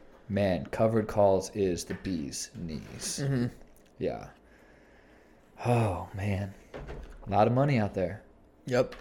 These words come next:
Speaker 1: Just gotta create ways to find it.
Speaker 2: Yep.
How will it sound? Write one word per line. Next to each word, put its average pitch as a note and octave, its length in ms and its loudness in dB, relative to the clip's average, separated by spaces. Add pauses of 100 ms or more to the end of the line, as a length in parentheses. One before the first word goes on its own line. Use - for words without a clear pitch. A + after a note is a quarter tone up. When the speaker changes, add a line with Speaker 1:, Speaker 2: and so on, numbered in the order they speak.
(180)
Speaker 1:
Just - 120 -12
gotta F#2+ 200 0
create A2+ 420 4
ways A#2 240 6
to A2+ 80 -4
find A#2+ 320 0
it. D#2+ 180 -4 (400)
Speaker 2:
Yep. B2+ 140 2